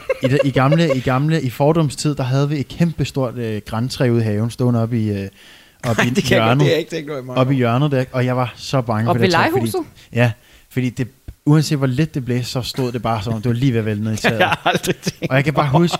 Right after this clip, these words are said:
Speaker 1: jeg kan huske det så tydeligt, der er kæmpe storm. Det kan godt være, det har været to tusind og et, det faktisk har været.
Speaker 3: Mm.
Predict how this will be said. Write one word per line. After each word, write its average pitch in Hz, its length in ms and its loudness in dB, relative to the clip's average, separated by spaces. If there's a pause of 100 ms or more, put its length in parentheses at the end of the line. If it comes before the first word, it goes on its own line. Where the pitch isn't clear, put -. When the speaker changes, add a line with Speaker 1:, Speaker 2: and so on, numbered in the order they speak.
Speaker 1:
jeg 135 80 0
kan 156 100 4
huske 165 100 2
det 156 80 -6
så 160 80 -4
tydeligt, 160 320 0
der 151 80 2
er 131 40 0
kæmpe 165 340 0
storm. 151 360 0
Det 135 140 -2
kan 131 160 0
godt 151 140 2
være, 147 100 4
det 139 60 -2
har 139 60 2
været 127 140 0
to 143 100 -4
tusind 131 140 -2
og 110 100 -4
et, 123 160 -2
det 127 80 -2
faktisk 117 260 -6
har 120 60 -4
været. 113 200 -2 (640)
Speaker 3:
Mm. 185 140 -8